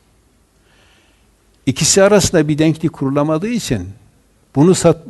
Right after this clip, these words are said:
satmam ancak bir piyasanın oluşmasına bağlı. Karşı tarafı aldatmamak için. Ondan dolayı yani iki kişiye kalmasın, bir piyasası oluşsun.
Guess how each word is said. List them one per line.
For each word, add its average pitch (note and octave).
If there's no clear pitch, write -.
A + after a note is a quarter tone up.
satmam F3+
ancak G3
bir G3
piyasanın D3
oluşmasına B2+
bağlı. G2
Karşı -
tarafı B2+
aldatmamak A#2+
için. -
Ondan F3+
dolayı F3+
yani D3
iki G3
kişiye F#3+
kalmasın, A#3
bir B3+
piyasası A3
oluşsun. -